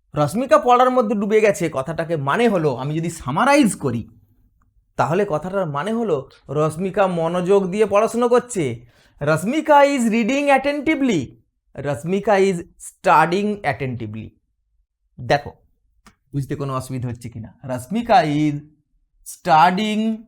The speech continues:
বা reading attentively। এর মানেই হলো রশ্মিকা পড়াশোনার মধ্যে ডুবে গেছে, তার মানেই রশ্মিকা মনোযোগ দিয়ে পড়ছে। আমার কথাগুলো যদি তুমি বুঝতে পেরে থাকো,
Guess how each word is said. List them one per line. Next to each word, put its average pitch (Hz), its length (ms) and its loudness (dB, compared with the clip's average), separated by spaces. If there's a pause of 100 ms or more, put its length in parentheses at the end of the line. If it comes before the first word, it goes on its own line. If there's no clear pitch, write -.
(540)
বা 135 120 -2
reading 247 760 0 (3250)
attentively। 156 840 0 (1400)
এর 214 120 -2
মানেই 190 520 0
হলো 330 200 6
রশ্মিকা 262 440 4
পড়াশোনার 233 500 2
মধ্যে 226 260 0
ডুবে 196 240 0
গেছে, 156 240 0
তার 170 220 0
মানেই 185 380 0
রশ্মিকা 190 440 -2
মনোযোগ 156 440 -4
দিয়ে 135 180 -6
পড়ছে। 120 560 -14 (440)
আমার 143 220 -2
কথাগুলো 151 380 -4
যদি 147 200 -6
তুমি 151 160 -6
বুঝতে 156 400 -8
পেরে 147 200 -8
থাকো, - 360 -14